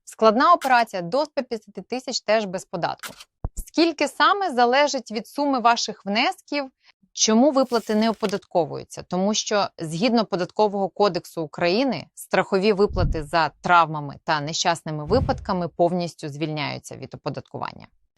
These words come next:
Це не дохід, це компенсація втрати здоров'я. Держава це розуміє і не бере жодної копійки. А найцікавіше, ці гроші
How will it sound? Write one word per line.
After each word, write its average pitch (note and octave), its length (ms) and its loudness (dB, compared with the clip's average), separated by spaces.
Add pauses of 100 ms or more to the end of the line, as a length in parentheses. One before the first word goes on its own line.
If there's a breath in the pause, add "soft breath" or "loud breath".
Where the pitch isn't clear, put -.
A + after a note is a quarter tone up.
(160)
Це E4 140 6
не F4+ 140 2
дохід, A#3+ 460 -2
це B3 120 2
компенсація A3 680 0
втрати G3+ 400 0
здоров'я. D#3 400 -4
Держава A#3 440 -2
це G#3+ 160 -8
розуміє C#4+ 480 -4
і G3+ 140 -6
не G3+ 100 -2
бере A3 220 -4
жодної B3 360 -2
копійки. - 580 -8 (320 soft breath)
А F#3+ 120 8
найцікавіше, F3 1080 -2 (280 soft breath)
ці - 160 -2
гроші C#4 640 0